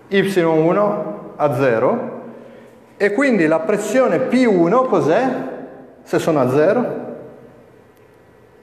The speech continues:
La pressione atmospheric, ok? Non è più pressione di acqua, ma è pressione di aria.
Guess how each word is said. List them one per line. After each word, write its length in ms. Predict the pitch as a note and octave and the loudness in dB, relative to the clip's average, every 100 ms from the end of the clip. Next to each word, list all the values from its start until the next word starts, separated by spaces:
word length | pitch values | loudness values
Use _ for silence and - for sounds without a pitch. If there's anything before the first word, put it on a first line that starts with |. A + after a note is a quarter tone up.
| - | -12
La 120 | A#2 | -6
pressione 760 | A2 G3+ - A#2+ F#2 B2+ - - - - - - - | -2 -2 0 0 0 -4 -6 -12 -16 -18 -20 -20 -10
atmospheric, 920 | B2 A#2 A2+ A2 - F#3+ G2+ E2 - - - - - - | -6 -2 -4 -4 0 0 0 -2 -6 -10 -16 -18 -20 -10
ok? 400 | - C#3 D3 - | -4 0 0 0
Non 160 | C3+ | 0
è 60 | C3+ | 0
più 160 | A3+ A#3 | 0 0
pressione 460 | E3 - D#3+ C#3+ | 0 -2 -2 0
di 220 | A#2+ C3 | 0 0
acqua, 880 | A#2+ G#2 - F3 A#3+ - - - - | 0 0 0 -2 -2 -6 -12 -14 -16
ma 160 | C#3 C#3+ | -4 -2
è 60 | C#3 | 0
pressione 480 | F#3+ G3 B2 B2+ | -2 -2 -2 0
di 520 | C3 A#2 A#2+ - - - | 0 -2 -4 -8 -12 -4
aria. 400 | A2+ G2+ G#2+ A2 | 0 0 2 0